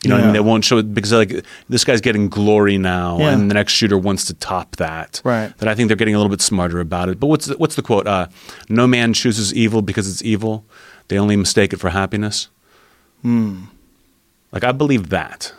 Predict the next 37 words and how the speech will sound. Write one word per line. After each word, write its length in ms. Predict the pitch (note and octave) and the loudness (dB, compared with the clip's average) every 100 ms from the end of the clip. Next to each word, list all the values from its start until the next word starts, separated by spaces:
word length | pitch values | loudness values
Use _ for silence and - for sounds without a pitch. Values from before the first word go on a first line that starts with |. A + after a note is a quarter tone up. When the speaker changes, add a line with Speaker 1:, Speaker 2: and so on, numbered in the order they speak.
| - _ _ | -20 _ _
Speaker 2:
Yeah, 380 | B2 A#2 G#2 F#2+ | 0 0 -2 -8
that's 160 | B2+ - | -10 -8
a 40 | |
good 120 | B2+ | -8
quote. 320 | - B2 G#2 - _ _ _ _ _ _ _ _ _ _ _ _ _ _ _ _ _ _ | -4 -6 -6 -12 _ _ _ _ _ _ _ _ _ _ _ _ _ _ _ _ _ _
Yeah. 460 | C3 C3+ B2 G#2 G#2 - _ _ - | 0 2 2 0 -6 -18 _ _ -4
They 100 | C3+ | -2
mistake 460 | C3 B2+ - D3 | 0 -2 0 -2
it 60 | C#3 | -2
for 100 | B2+ | -2
happiness, 420 | B2+ B2+ C3 B2 - | -2 0 -2 -2 0
or 260 | C3 B2+ | 2 2
they 100 | A#2+ | 2
want 240 | A#2 B2+ B2+ | 0 0 -2
other 140 | D3+ | -2
people 200 | D3 B2+ | -2 -2
to 80 | A2+ | -2
feel 320 | G2+ - A#2+ A2 | -6 -4 -2 -2
what 180 | G2+ | -4
they 160 | C3+ D3+ | -4 -6
feel. 440 | - - E2 - - - | -6 -10 -10 -12 -20 -8
Speaker 1:
Mm-hmm. 380 | G2 F#2 G#2 G2+ | -6 -2 -4 -2
Speaker 2:
They 80 | A#2+ | -2
want 180 | B2 | 0
other 120 | A#2+ A2+ | 0 -2
people 200 | A#2 G#2+ | -4 -4
to 60 | G2 | -2
suffer 340 | - G#2+ A2+ | 0 -2 -4
the 60 | G#2 | -8
way 100 | G#2 | -6
they're 160 | G2+ | -6
suffering. 560 | G2 A2+ G#2 - E2+ - - _ _ _ _ _ _ _ _ _ _ _ _ - | -6 -8 -10 -12 -14 -16 -20 _ _ _ _ _ _ _ _ _ _ _ _ 0
Yeah. 360 | C3 A#2 F#2+ - _ _ _ _ _ _ _ - | 0 0 -4 -12 _ _ _ _ _ _ _ -2
With, 300 | C3+ D3 - _ _ _ _ _ - _ - | 0 0 -2 _ _ _ _ _ -20 _ -2
I 40 | |
mean, 280 | C#3+ C#3+ C3+ - | 0 2 0 -2
when, 180 | G2 | -10